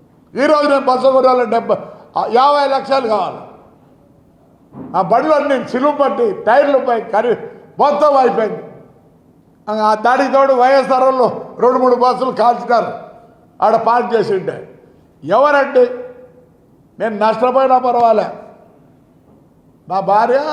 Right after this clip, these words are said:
నా కోడలు, ఇవన్నీ నా-, మా ఎమ్మెల్యే, వాడి ప్రభుత్వం, వాళ్ళ ప్రభుత్వం. ఏం రూలు రెగ్యులేషన్ ఉండవా? నేనైతే చెప్తున్నా,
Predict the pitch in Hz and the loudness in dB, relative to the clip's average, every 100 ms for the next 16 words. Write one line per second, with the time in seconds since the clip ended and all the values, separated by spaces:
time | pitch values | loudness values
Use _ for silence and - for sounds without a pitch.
0 | 254 196 196 175 185 226 233 262 311 339 | -6 -8 -12 -8 -2 0 0 -2 -4 -6
1 | 285 - - _ _ _ _ _ - 175 | -10 -12 -20 _ _ _ _ _ -8 -4
2 | 202 196 175 170 135 - 185 247 269 269 | -4 -6 -12 -14 -16 -10 0 2 4 2
3 | 262 269 254 233 208 - - - - _ | 2 0 -2 0 -4 -6 -16 -20 -20 _
4 | _ _ _ _ _ _ 196 285 294 285 | _ _ _ _ _ _ 0 2 2 0
5 | 262 269 254 262 240 226 220 - 180 - | 2 0 2 2 4 2 -2 -4 -8 -8
6 | - - - _ _ 139 220 196 202 240 | -16 -20 -20 _ _ -6 -4 -2 -2 0
7 | 254 240 233 240 220 202 202 226 214 226 | 2 2 2 0 0 -4 0 2 4 2
8 | - - - - - _ _ _ _ _ | -2 -10 -18 -20 -20 _ _ _ _ _
9 | _ _ _ _ _ _ _ 143 202 226 | _ _ _ _ _ _ _ -4 0 0
10 | 226 220 220 214 208 208 208 202 196 | 0 0 -2 -2 -4 -4 -6 -6 -8